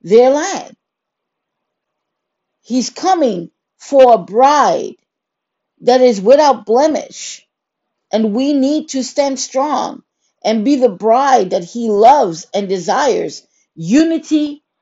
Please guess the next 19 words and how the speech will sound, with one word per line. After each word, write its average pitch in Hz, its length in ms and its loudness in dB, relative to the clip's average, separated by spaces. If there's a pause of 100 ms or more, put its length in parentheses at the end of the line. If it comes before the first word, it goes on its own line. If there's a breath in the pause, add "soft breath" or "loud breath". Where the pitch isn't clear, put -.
(200)
at 202 260 -2
all 285 280 4
costs. - 720 -4 (1400)
If 233 140 2
the 233 100 -2
devil 349 360 0
can 277 220 -8
come 269 280 -4
together 214 440 0
with 190 180 -6
his 196 180 -6
minions - 760 -10 (1120)
to 254 160 -2
do 285 260 -2
an 269 200 -4 (100)
act - 540 -6 (500)
to, - 160 -14
of 208 200 0
destruction, - 1040 -6